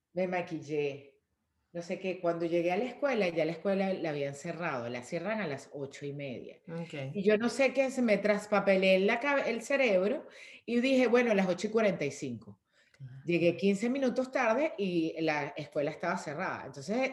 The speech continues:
Speaker 1: era el, todo el trámite de ir a la dirección,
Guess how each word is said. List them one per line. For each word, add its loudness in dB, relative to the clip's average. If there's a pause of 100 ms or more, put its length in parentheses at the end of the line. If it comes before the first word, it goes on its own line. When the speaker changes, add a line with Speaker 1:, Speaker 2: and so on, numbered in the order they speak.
(160)
Speaker 1:
era 4
el, 0 (160)
todo 4
el 0
trámite 2
de 0 (640)
ir 8
a 6
la 6
dirección, 4